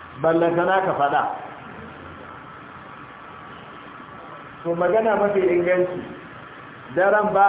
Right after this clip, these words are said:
a gane shi sai gari, sai gari ya waye. Sai ya wuce, sannan ake gane shi. Da aka cewa wai daren, za ga duk bishiyu da gidaje sun kwanta kana gano Ka'aba, ba gaskiya ba ne.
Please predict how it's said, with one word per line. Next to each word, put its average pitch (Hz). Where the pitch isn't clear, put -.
a 175
gane 185
shi 165
sai 185
gari, 170
sai 185
gari 147
ya 143
waye. 143
Sai 185
ya 185
wuce, 190
sannan 175
ake 165
gane 147
shi. -
Da 165
aka 190
cewa 185
wai 185
daren, 196
za 196
ga 185
duk 190
bishiyu 190
da 180
gidaje 170
sun 180
kwanta 165
kana 170
gano 160
Ka'aba, 156
ba 139
gaskiya 156
ba 156
ne. 131